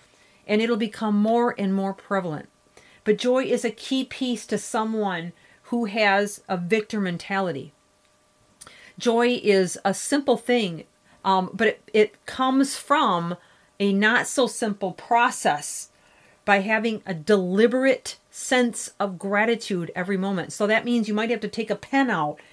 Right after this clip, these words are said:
and hand write out things that you're grateful for. And at first it'll feel begrudging, but eventually it'll get easier and better, and you'll start to really hone in on those feelings of gratitude.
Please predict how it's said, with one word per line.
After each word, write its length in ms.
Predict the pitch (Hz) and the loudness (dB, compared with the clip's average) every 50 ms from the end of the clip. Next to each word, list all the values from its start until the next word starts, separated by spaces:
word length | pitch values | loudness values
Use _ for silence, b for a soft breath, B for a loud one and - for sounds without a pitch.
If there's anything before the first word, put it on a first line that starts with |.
| B B B - | B B B -10
and 140 | 180 190 185 | -8 -6 -4
hand 360 | 196 220 233 247 254 254 247 | -2 -2 0 0 0 0 2
write 200 | 247 247 247 240 | 2 2 2 2
out 200 | 233 - - - | 2 0 0 -2
things 240 | - 240 240 240 214 | 0 0 2 2 2
that 140 | 240 - | 0 0
you're 120 | - 208 196 | 0 0 0
grateful 500 | 180 202 214 214 226 - 196 - 220 - | 0 0 2 2 0 0 -2 -4 -4 -4
for. 460 | - - 185 156 147 143 - 143 - _ b b b b b b b | -4 -4 -4 -4 -4 -4 -6 -10 -16 _ b b b b b b b
And 100 | - 196 | -2 -2
at 160 | 202 196 - - | -2 -2 0 0
first 320 | 240 247 254 247 - - | 2 2 2 0 -2 -2
it'll 160 | 233 214 202 | -2 -2 -2
feel 480 | - - - 226 233 220 214 202 175 - | -4 -6 -4 0 2 2 2 0 -2 -4
begrudging, 800 | - 208 175 147 190 220 226 233 233 190 214 202 165 156 151 151 | -6 -8 -6 -2 2 4 4 4 4 2 0 -2 -2 -4 -6 -6
but 160 | 156 185 180 | -6 -6 -4
eventually 520 | 185 175 208 214 220 214 - 254 214 196 | -2 0 0 0 0 -2 -2 -2 0 0
it'll 100 | 190 185 | 0 0
get 180 | 175 185 180 - | 0 -2 -4 -4
easier 600 | - - 226 233 247 247 202 196 196 175 156 147 | -6 -4 -2 -2 0 -2 -2 -2 -4 -4 -4 -4
and 260 | - - 160 160 147 147 | -6 -6 -8 -8 -4 0
better, 460 | 196 196 214 208 196 170 151 143 B B B B B - | 2 2 2 2 2 0 -4 -6 B B B B B -6
and 100 | 185 190 | -4 -2
you'll 100 | 196 185 | -2 -4
start 300 | - - 220 196 - - | -4 -4 -6 -6 -4 -6
to 120 | - 202 | -6 -6
really 520 | 180 180 190 208 240 240 240 233 226 202 B B B B B B _ | -6 -4 -4 -2 -2 0 0 0 -2 -2 B B B B B B _
hone 460 | - - - - - 233 233 240 233 | -18 -16 -4 2 4 4 6 6 4
in 220 | 220 226 233 233 226 | 4 4 2 2 2
on 120 | 220 208 | 2 2
those 220 | 190 180 175 - - | 0 0 -2 -6 -8
feelings 420 | - 196 214 226 220 196 170 - | -8 -6 -4 -2 -2 -2 -2 -2
of 120 | 190 165 | -6 -4
gratitude. 640 | - 190 180 196 208 202 185 - - 160 143 147 147 | -4 -2 0 0 0 -2 -4 -6 -8 -8 -8 -8 -10